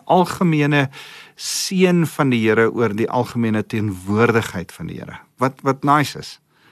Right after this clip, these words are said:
Maar dan is daar dit wat Dawid besef het, "Ek wil dit nie verloor nie." 'n Spesiale teenwoordigheid van die Here. En, en, en ek wil dit noem die, die gemanifesteerde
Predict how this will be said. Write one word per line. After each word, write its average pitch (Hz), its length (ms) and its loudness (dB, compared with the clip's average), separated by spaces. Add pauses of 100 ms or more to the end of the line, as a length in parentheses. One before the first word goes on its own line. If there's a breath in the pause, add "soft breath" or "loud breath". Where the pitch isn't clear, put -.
(1040 soft breath)
Maar 123 180 -2
dan 120 200 2
is 151 140 2
daar 107 540 0 (720)
dit 123 200 0
wat 127 160 2 (260)
Dawid 120 540 2
besef 104 460 -4
het, - 240 -16
"Ek - 200 -8
wil 113 160 -2
dit 101 200 -2
nie 104 100 -4
verloor 87 440 -8
nie." 80 140 -14 (1300 loud breath)
'n 127 340 4 (320 soft breath)
Spesiale 117 960 2
teenwoordigheid 95 840 -4
van 92 140 -10
die 90 120 -6
Here. 87 220 -12 (640)
En, 127 180 -2
en, 135 180 2
en 143 320 0
ek 151 180 0
wil 202 80 2
dit 180 200 2
noem 120 240 2
die, 117 140 0 (1700 loud breath)
die 135 200 4
gemanifesteerde 156 1500 2